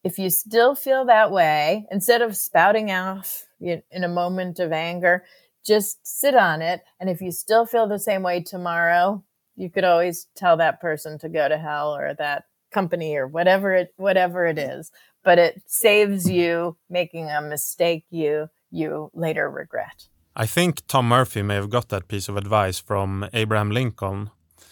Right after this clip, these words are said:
Speaker 2: I, I, there's this famous story about, uh, about him writing this letter to one of his generals, George Meade, after he, uh, failed him during the U S Civil War.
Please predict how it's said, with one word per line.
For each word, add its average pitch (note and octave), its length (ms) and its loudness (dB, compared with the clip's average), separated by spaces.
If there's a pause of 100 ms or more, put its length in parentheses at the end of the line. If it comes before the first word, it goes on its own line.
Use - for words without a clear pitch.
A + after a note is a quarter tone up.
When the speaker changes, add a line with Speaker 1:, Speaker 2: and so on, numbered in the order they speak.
(560)
Speaker 2:
I, - 240 -2
I, C#3 220 -2
there's D3 320 0
this A#2 160 -2
famous B2 420 2
story C3 460 0
about, G2+ 560 -2
uh, G2+ 300 -2 (260)
about G#2+ 380 -2
him G#2 240 -2
writing A2+ 400 -2
this G2 200 -4
letter A2 520 -2
to G2+ 260 -4
one G#2 180 0
of G2 80 -2
his G2+ 140 -6
generals, G2 840 -2
George G#2+ 360 -2
Meade, G#2 500 -2 (440)
after G#2+ 340 -2
he, G2 480 -2
uh, F#2+ 40 -6
failed B2 380 -2
him G2 180 -4
during G2+ 260 -4
the G2 80 -6
U G#2 220 -2
S G2 100 -4
Civil G#2 300 -4
War. G#2+ 360 -4